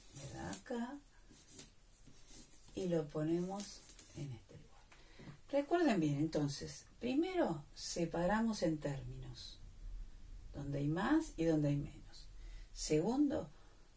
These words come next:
resuelvo los paréntesis, puedo resolver este y después este también, como quieran,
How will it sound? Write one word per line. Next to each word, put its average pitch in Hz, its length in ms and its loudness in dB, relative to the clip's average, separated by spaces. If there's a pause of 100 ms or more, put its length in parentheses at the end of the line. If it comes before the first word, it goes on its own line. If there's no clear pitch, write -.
(160)
resuelvo 262 760 6
los 190 220 2
paréntesis, 185 1040 2 (380)
puedo 190 160 4
resolver 185 420 2
este 233 540 2 (100)
y 151 140 -2
después 151 340 0
este 180 260 0
también, 170 440 0
como 165 300 -2
quieran, 147 440 0